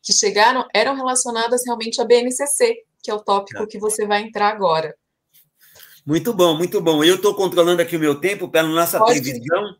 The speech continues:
Speaker 2: Nós vamos
Speaker 1: Tranquilo.
Speaker 2: até meio-dia, não é isso?
Speaker 1: Isso.
Speaker 2: Então, lá
Speaker 1: Bom.
Speaker 2: pra meio-dia e quarenta, meio-dia e quarenta e cinco, eu vou, vou me dedicar às perguntas que vão chegando.
Speaker 1: <laughs>
Speaker 2: Tá bom?
Speaker 1: Eu
Speaker 2: Elas
Speaker 1: acho que
Speaker 2: podem
Speaker 1: eles vão
Speaker 2: alimentar
Speaker 1: ficar
Speaker 2: as novas.
Speaker 1: até esse horário, se a gente ficar.
Speaker 2: Tá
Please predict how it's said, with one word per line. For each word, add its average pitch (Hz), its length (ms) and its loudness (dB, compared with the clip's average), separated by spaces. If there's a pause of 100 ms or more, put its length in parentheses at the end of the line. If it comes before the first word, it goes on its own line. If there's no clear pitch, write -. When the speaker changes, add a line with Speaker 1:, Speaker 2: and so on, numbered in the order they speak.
(320)
Speaker 2:
Nós 185 160 4
vamos 180 180 -2
Speaker 1:
Tranquilo. 170 140 0
Speaker 2:
até 190 160 2 (200)
meio-dia, 160 600 0
não 131 80 -2
é 135 80 0
isso? 208 720 -6
Speaker 1:
Isso. 147 340 -6
Speaker 2:
Então, 208 220 0
lá 214 260 2
Speaker 1:
Bom. 240 80 0
Speaker 2:
pra 226 100 2
meio-dia 208 440 -6
e - 80 -14
quarenta, 165 840 0
meio-dia 151 440 -2
e - 40 -10
quarenta 160 340 -2
e 151 60 -2
cinco, 202 400 -6
eu 196 100 -4
vou, 185 380 0 (320)
vou 175 180 0
me 180 120 0
dedicar 170 400 2
às 170 120 -2
perguntas 160 460 -4
que - 80 -14
vão 160 140 -4
chegando. 143 300 2
Speaker 1:
<laughs> - 720 0 (220)
Speaker 2:
Tá 151 120 2
bom? 240 320 4 (440)
Speaker 1:
Eu - 140 4
Speaker 2:
Elas - 140 6
Speaker 1:
acho - 100 -2
que 185 60 2
Speaker 2:
podem 180 160 2
Speaker 1:
eles 185 40 2
vão 185 80 2
Speaker 2:
alimentar 180 320 2
Speaker 1:
ficar 160 100 6
Speaker 2:
as 254 60 4
novas. 165 160 0
Speaker 1:
até - 160 2
esse 269 140 -4
horário, 233 320 4
se 233 120 -8
a - 40 -6
gente - 260 -6
ficar. 180 440 0
Speaker 2:
Tá - 60 -16